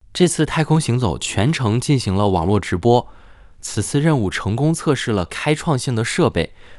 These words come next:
包括轻型宇航服和全面减压的龙飞船舱室技术。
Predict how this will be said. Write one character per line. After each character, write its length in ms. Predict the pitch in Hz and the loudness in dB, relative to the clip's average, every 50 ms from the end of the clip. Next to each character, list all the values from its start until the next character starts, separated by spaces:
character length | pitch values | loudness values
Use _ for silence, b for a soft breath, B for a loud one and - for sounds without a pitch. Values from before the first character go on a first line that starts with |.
| b b | b b
包 160 | b - 98 101 | b -2 -2 -2
括 300 | 98 - 104 95 92 87 | -2 -2 -2 -2 -2 -2
轻 320 | - - - 131 135 139 | -4 -4 -4 -2 -2 -2
型 260 | 135 - 95 92 101 | -2 -4 -4 -2 -2
宇 80 | 95 82 | -2 -4
航 260 | 80 - - 92 117 | -4 -2 -2 -2 -2
服 420 | 120 - - 92 87 92 113 - b b b b | -2 -4 -4 -2 -2 -2 -2 -4 b b b b
和 160 | - - 98 | -6 -6 -6
全 240 | - - - 92 104 | -4 -2 -2 0 0
面 160 | 123 123 110 | 0 0 -2
减 180 | 104 101 87 | -2 -4 -4
压 180 | 85 87 92 104 | -4 -4 -4 -4
的 120 | 104 101 | -4 -2
龙 200 | 87 87 90 101 | -2 0 0 -2
飞 200 | 120 - 165 165 | -2 0 0 0
船 340 | 165 - - - 85 85 92 | 0 0 -4 -4 -4 -4 -4
舱 300 | 101 - - - 147 165 | -6 -6 -4 -2 0 0
室 200 | 170 - - 131 | 0 0 0 -2
技 160 | 90 - 90 | 0 -2 -4
术。 280 | 78 - - 78 - _ | -4 -4 -4 -6 -6 _